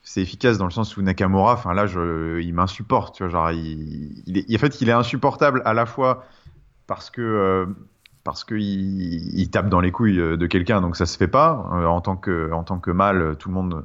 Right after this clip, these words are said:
enfin, voilà, on, on, on sait, donc, euh, c'est, c'est des choses qui se font pas, mais c'est qu'en plus il fait toujours la même chose,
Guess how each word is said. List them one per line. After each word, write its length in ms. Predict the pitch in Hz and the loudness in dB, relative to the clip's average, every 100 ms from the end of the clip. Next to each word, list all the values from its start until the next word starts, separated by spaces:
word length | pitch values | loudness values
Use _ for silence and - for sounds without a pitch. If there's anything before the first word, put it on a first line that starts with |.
| - | -6
enfin, 140 | 78 | 0
voilà, 200 | 87 104 | 4 4
on, 300 | 90 92 90 | 4 0 -4
on, 300 | 92 92 87 - | -8 -10 -12 -10
on 80 | |
sait, 380 | 92 143 123 92 98 | -4 2 2 2 -8
donc, 220 | 87 87 | -12 -6
euh, 180 | 95 95 | -2 0
c'est, 300 | 95 95 87 - _ | -2 -2 -4 -6 _
c'est 120 | - 104 | -4 -2
des 60 | |
choses 180 | 104 127 | 2 0
qui 120 | - | 0
se 80 | 113 | -6
font 140 | - 110 | 0 4
pas, 240 | 139 175 - - - _ | 4 2 -4 -18 -20 _
mais 60 | - | -6
c'est 140 | 113 | -2
qu'en 120 | 135 127 | 0 0
plus 220 | 170 - | 0 -2
il 40 | |
fait 120 | - | -4
toujours 340 | 120 131 107 131 | -4 -4 0 2
la 120 | 120 | 2
même 140 | 123 | 2
chose, 320 | 120 156 127 | -2 0 0